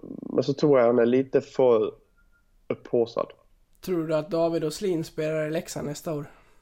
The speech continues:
Speaker 1: Nej.
Speaker 2: Det tror inte jag heller.
Speaker 1: Även om han har kontrakt så tror jag inte att han spelar i Leksand nästa år. Eh, ehm, om inte Leksand säger upp kontraktet så tror jag han kommer säga upp det själv med tanke på,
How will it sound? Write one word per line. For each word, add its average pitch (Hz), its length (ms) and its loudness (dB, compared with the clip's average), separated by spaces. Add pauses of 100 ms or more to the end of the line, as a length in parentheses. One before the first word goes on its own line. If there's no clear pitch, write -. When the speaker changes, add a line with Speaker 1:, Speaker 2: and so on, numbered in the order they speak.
(480)
Speaker 1:
Nej. 113 320 0 (540)
Speaker 2:
Det 165 180 -6
tror 151 180 -8
inte 147 200 -8
jag 143 120 -6
heller. 151 280 -12 (720)
Speaker 1:
Även 131 300 4
om 123 120 2
han 117 120 0
har 117 140 2
kontrakt 110 500 -8
så - 200 -12
tror 110 260 -4
jag 110 80 0
inte 113 200 -4
att 113 120 -6
han 107 100 -4
spelar 107 300 0
i - 20 2
Leksand 107 380 -4
nästa - 220 -4
år. - 120 -4 (760)
Eh, - 220 -6 (320)
ehm, 50 380 -8 (1500)
om 143 180 4
inte 156 180 4
Leksand 156 360 4
säger 143 200 6
upp 156 140 0
kontraktet 120 480 0
så 117 100 -10
tror 120 180 -4
jag 120 80 -2
han 113 140 -2
kommer 117 180 -8
säga 113 180 -2
upp - 120 -8
det - 80 -4
själv 117 300 2
med 110 140 -8
tanke - 220 -10 (100)
på, 58 280 -6